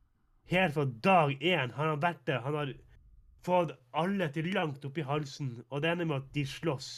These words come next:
Juletreet velter, og de kaster brus på hverandre og sparker og slår. Og det hele ender med at Tom kaster Svein over bordet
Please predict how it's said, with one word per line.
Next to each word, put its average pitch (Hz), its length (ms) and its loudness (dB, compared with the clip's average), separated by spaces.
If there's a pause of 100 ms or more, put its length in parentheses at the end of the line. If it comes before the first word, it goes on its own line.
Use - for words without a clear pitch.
(500)
Juletreet 175 680 0
velter, 165 500 0 (380)
og 170 100 -2
de 196 80 2
kaster 180 480 -2
brus 147 480 -2
på 143 180 -2
hverandre 120 520 -4
og 139 120 -8
sparker 135 640 -2
og 117 80 -6
slår. 131 380 0 (540)
Og 147 180 2
det 160 100 4
hele 170 300 2
ender 180 180 -2
med 143 140 0
at 135 120 -18
Tom 165 300 0 (140)
kaster 160 540 0
Svein 139 360 0
over 131 240 -2
bordet 131 460 0